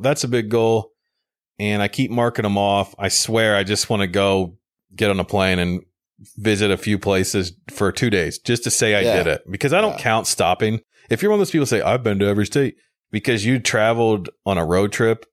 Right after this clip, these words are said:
Speaker 1: and you drove through that state, you're a cheater. Don't tell me that. You gotta at least experience something there
Speaker 2: I
Speaker 1: and
Speaker 2: get you.
Speaker 1: probably eat a meal there.
Speaker 2: I get you.
Speaker 1: But that's
Speaker 2: That's
Speaker 1: me.
Speaker 2: legit.
Speaker 1: That's what I wanna do for my own personal goals. I definitely think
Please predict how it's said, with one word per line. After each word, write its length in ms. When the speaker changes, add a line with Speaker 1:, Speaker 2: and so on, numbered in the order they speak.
Speaker 1:
and 200
you 140
drove 300
through 160
that 180
state, 260
you're 120
a 40
cheater. 380
Don't 200
tell 140
me 100
that. 220
You 100
gotta 300
at 140
least 440
experience 680
something 460
there 320
Speaker 2:
I 40
Speaker 1:
and 160
Speaker 2:
get 60
you. 40
Speaker 1:
probably 460
eat 180
a 60
meal 260
there. 340
Speaker 2:
I 60
get 260
you. 200
Speaker 1:
But 300
that's 260
Speaker 2:
That's 20
Speaker 1:
me. 220
Speaker 2:
legit. 300
Speaker 1:
That's 220
what 120
I 160
wanna 180
do 120
for 140
my 160
own 160
personal 360
goals. 320
I 160
definitely 480
think 600